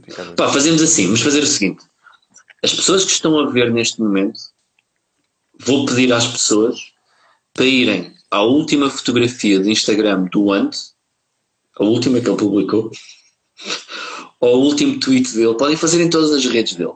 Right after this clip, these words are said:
Speaker 2: O último tweet e no último Instagram. E vão lá fazer a pergunta: "Quanto mede o teu bacamarte?"
Speaker 1: Ok.
Speaker 2: E depois nós vamos ver se ele responde,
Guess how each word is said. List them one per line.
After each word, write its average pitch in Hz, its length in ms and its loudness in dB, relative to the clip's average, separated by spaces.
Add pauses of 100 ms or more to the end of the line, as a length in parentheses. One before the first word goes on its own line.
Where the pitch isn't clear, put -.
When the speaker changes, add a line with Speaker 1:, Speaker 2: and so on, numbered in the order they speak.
(140)
Speaker 2:
O 113 100 0
último 131 360 2
tweet 151 420 0
e 123 40 2
no 120 80 0
último 117 240 -2
Instagram. 120 520 0 (540)
E 123 80 0
vão 131 180 2
lá 143 140 0
fazer 135 360 0
a 131 60 -6
pergunta: 147 640 0 (520)
"Quanto 151 420 -2
mede 139 560 0 (180)
o 120 160 -2
teu 143 200 2
bacamarte?" 117 600 -2 (800)
Speaker 1:
Ok. 101 240 -20 (1500)
Speaker 2:
E 104 80 0
depois 127 340 0
nós 135 260 2
vamos 135 240 2
ver 135 260 2
se - 160 0
ele 101 100 0
responde, 208 480 0